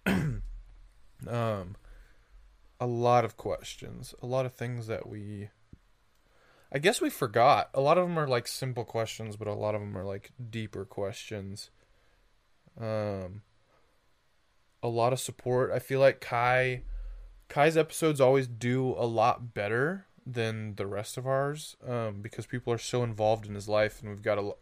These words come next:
we got a lot of fe-, at least I did. I got a lot of feedback of, like, "Man, like, fu-, like, this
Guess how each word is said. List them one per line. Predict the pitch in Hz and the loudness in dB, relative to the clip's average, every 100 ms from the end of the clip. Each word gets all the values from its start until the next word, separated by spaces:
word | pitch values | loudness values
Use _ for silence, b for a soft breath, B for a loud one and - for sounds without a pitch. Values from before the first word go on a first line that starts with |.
| - | -10
we | 135 | 2
got | 139 | 6
a | |
lot | 139 135 | 8 6
of | 127 | 4
fe-, | 123 - | -6 2
at | 135 | 6
least | 190 - | 6 6
I | 120 | 6
did. | 110 90 | 6 2
I | |
got | 127 | 4
a | 131 | 6
lot | 123 | 4
of | 120 | 2
feedback | 117 107 98 95 104 | -8 -6 -4 -4 -6
of, | 95 | -4
like, | 98 - b b b b b b b b b _ - | -4 -6 b b b b b b b b b _ -4
"Man, | 123 123 | 0 0
like, | 104 95 - - _ _ _ _ _ _ _ _ _ _ - | -2 -6 -8 -18 _ _ _ _ _ _ _ _ _ _ -4
fu-, | - 87 143 | 2 2 4
like, | 131 123 - | 4 4 0
this | 135 123 156 175 - | -8 0 4 4 2